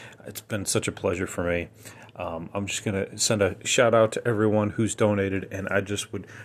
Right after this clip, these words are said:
appreciate anything that you can donate, um, as it'll help me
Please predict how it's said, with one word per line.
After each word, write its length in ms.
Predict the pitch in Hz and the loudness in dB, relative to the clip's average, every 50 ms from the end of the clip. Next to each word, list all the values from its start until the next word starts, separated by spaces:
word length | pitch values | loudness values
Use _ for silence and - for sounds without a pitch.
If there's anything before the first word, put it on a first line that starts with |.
| - - | -10 -10
appreciate 680 | 120 - - - 117 107 - - 120 110 110 110 - | -10 -6 -2 -2 0 0 2 2 4 4 2 2 0
anything 460 | - 120 123 131 120 117 123 120 117 110 | -2 -2 -2 -2 -2 -2 0 0 0 0
that 180 | 110 110 - | -2 -2 -2
you 60 | 113 | -2
can 160 | 98 110 104 92 | -2 0 -2 -2
donate, 400 | - 98 98 95 95 95 95 - - - - - - - - - | -2 -2 -2 0 -2 -2 -2 -4 -8 -14 -16 -16 -16 -16 -14 -12
um, 380 | 90 87 85 85 85 85 82 - | -10 -6 -6 -6 -6 -6 -8 -8
as 160 | - 98 95 | -8 -6 -2
it'll 200 | 101 92 95 90 | 2 4 4 6
help 260 | 90 104 107 107 - | 6 6 6 6 4
me 240 | 110 107 101 98 87 | 0 -4 -4 -4 -6